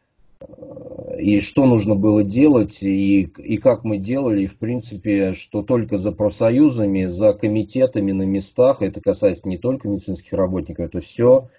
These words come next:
всего касается. В нашей стране только за общественными организациями именно роль сохранения не только производства, но и медицины в том числе.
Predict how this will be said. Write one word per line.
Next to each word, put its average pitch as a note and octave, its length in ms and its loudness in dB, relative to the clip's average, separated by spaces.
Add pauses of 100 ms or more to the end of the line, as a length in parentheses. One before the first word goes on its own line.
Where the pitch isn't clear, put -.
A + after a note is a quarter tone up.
(200)
всего A#2 340 2
касается. F2 880 2
В F2 80 -6
нашей G#2+ 320 0
стране A2+ 440 2
только G#2+ 400 -4
за F#2+ 460 2
общественными G2 580 -4
организациями G2 1120 -2 (440)
именно A2 380 2
роль A2 160 0
сохранения G#2 680 0
не F#2+ 120 -2
только A#2+ 320 -4
производства, G2 640 -4
но G2+ 140 -2
и G#2+ 100 0
медицины G2 600 -4
в - 60 -14
том F2 240 -4
числе. C#2+ 580 -8